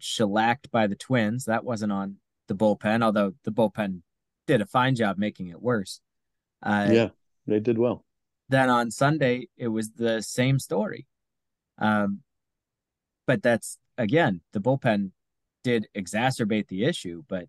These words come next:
Speaker 1: uh, Hayden Wesneski is now back in Iowa, and it looks like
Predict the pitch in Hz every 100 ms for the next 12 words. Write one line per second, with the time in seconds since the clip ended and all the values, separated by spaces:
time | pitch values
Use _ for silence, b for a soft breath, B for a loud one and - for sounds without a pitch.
0 | _ _ _ _ _ _ _ 87 87 95
1 | 110 107 98 117 123 - 127 107 104 95
2 | 92 98 - 101 120 156 160 165 170 110
3 | - 110 - 113 101